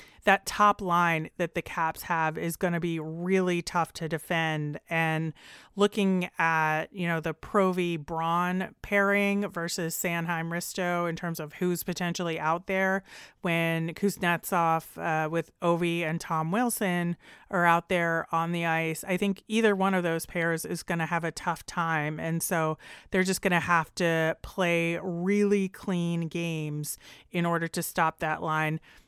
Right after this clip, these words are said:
Both Ovechkin and Kuznetsov were in the top ten for scoring this season so far. And so that is absolutely going to be the key to the game, is to stop them. Uh, that's exactly why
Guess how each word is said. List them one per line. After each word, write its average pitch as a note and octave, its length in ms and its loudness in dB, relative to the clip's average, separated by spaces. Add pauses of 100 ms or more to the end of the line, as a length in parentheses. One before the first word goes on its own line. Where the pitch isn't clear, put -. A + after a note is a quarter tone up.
(260)
Both G3+ 300 6
Ovechkin F3+ 840 2
and E3+ 320 -2
Kuznetsov E3+ 960 0
were E3 680 0
in F3+ 140 2
the E3 100 0
top E3 420 0
ten E3+ 480 0
for F3+ 200 -4
scoring F#3 600 -2 (360)
this A#3+ 180 2
season A#3+ 460 0
so A#3+ 280 0
far. A3+ 600 2
And F#3+ 200 0
so F3+ 200 2
that E3+ 340 0
is E3+ 160 0 (160)
absolutely E3 920 -2 (100)
going E3 260 -2
to F3 100 -4
be E3 140 -4
the D#3+ 80 -4
key - 200 -6
to D#3+ 100 -2
the D#3 80 -4
game, D#3 400 -4
is D#3+ 280 -8
to E3+ 120 -6
stop - 540 -2
them. D3+ 380 -2 (380)
Uh, F3 80 2
that's A#3 300 2
exactly G#3 680 4
why F3 760 2